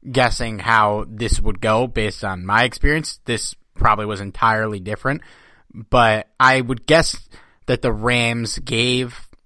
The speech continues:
either Nike or a marketing agency or them together, like, a brief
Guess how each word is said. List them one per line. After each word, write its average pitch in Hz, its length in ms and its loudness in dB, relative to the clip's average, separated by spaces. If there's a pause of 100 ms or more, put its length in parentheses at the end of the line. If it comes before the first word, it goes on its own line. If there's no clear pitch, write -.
(180)
either 110 280 0
Nike 110 720 -4
or 104 240 -8
a 101 40 -6
marketing 101 500 -6
agency 101 520 -8
or 110 360 -2
them 113 200 -2
together, 101 500 -4
like, 95 280 -6
a 98 80 -8
brief 107 460 -2